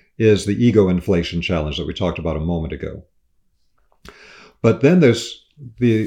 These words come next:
the fact that this path is a dynamic path. To stay on the middle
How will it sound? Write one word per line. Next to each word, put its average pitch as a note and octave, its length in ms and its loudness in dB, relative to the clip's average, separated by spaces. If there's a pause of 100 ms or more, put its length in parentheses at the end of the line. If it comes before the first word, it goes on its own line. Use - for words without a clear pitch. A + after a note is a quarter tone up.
(220)
the A2 100 -4
fact B2 360 0
that F2+ 180 2
this A#2+ 240 0
path C#3 500 -2 (200)
is A#2 160 0
a A2 100 8
dynamic A2 680 2
path. D2+ 340 -10 (1600)
To B2 80 0
stay D3+ 440 4
on A#2 320 2
the G2+ 80 4
middle A#2+ 720 0